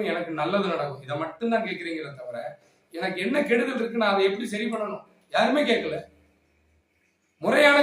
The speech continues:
கல்வித்துவமே இல்லைங்க ஜோதிடத்துல. ஜோதிடத்தின் முறை, அடிப்படை முறைங்கிறது அந்த காலத்துல எல்லாரும் பொழுது போனா ஜோதிடம் பார்க்கணும். இப்ப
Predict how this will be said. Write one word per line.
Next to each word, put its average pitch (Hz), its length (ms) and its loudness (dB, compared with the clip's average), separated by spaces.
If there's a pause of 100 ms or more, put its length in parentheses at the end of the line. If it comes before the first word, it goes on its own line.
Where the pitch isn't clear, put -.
(100)
கல்வித்துவமே 262 580 2 (100)
இல்லைங்க 254 360 2
ஜோதிடத்துல. 160 480 -2 (1160)
ஜோதிடத்தின் 240 720 2 (100)
முறை, 240 200 4 (300)
அடிப்படை 226 540 0
முறைங்கிறது 190 560 0 (520)
அந்த 175 180 2
காலத்துல 208 440 2
எல்லாரும் 185 420 2
பொழுது 190 240 2
போனா 156 220 -4
ஜோதிடம் 151 380 -6
பார்க்கணும். 131 120 -14 (840)
இப்ப 190 240 -6